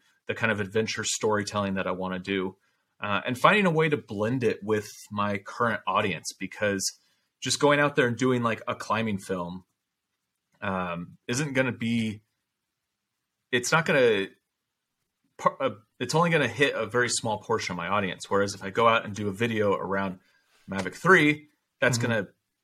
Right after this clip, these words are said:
Speaker 1: blow up on my channel. So I've been trying to
Speaker 2: <laughs>
Speaker 1: find
Speaker 2: Yeah.
Speaker 1: a way to blend those two worlds. Did I lose audio again?
Speaker 2: Your audio slowly started dying. Can we, how about
Speaker 1: Why?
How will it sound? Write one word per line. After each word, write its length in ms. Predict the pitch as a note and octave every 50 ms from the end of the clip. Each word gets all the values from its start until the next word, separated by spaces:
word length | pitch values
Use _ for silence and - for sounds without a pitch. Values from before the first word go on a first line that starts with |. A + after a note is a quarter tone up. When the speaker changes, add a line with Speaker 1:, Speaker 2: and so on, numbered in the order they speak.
| _ _ _
Speaker 1:
blow 260 | - A#2+ G#2+ A#2 A#2 B2
up 140 | B2+ B2+ B2
on 80 | G#2
my 100 | F#2 E2+
channel. 400 | E2+ - - E2+ C#2 - - - _
So 480 | - - - B2+ A#2 A2+ A2 G#2 G#2 G2
I've 200 | D#2 G2+ - -
been 180 | - - F#3+
trying 180 | - D3+ D#3 D3
to 60 | C3+
Speaker 2:
<laughs> 0 |
Speaker 1:
find 160 | C3 C#3+ C3+
Speaker 2:
Yeah. 60 | B2+ B2
Speaker 1:
a 20 |
way 140 | B2+ B2 A#2+
to 80 | G#2+
blend 500 | F#2 - - - A#2 A#2+ B2+ B2+ C3 C3+
those 160 | B2+ A#2+ A2 -
two 200 | - - A#2+ A2
worlds. 520 | G#2 G#2+ A2 A2 G#2 G2 F#2 F2 E2+ - - - - _ _ _ _ _ _ _ _ -
Did 100 | - E3
I 100 | E3 F3
lose 260 | E3+ E3 E3+ E3 D3
audio 280 | D3 D3 D3 D3+ D3+
again? 300 | D3+ D3+ D#3 D#3+ D#3 - - _ _ - - _ _ _ _ _ _
Speaker 2:
Your 240 | D3 D3 D#3 D#3+ C#3
audio 520 | C#3+ D3+ F3 G#3+ A#3 A#3+ A#3 A3 F#3 - -
slowly 540 | - - - - D#3 D#3+ E3 E3+ E3+ E3+ D#3
started 360 | - - D#3+ D#3+ E3 E3+ D3
dying. 440 | D3+ D#3 F3 E3+ B2+ F#2+ G2 G#2 - _ _ _
Can 200 | - - E3 E3
we, 160 | E3 E3 - _ _ _ _ _ _ -
how 120 | C#3+ E3
about 180 | F3+ G#3 G#3
Speaker 1:
Why? 40 | F3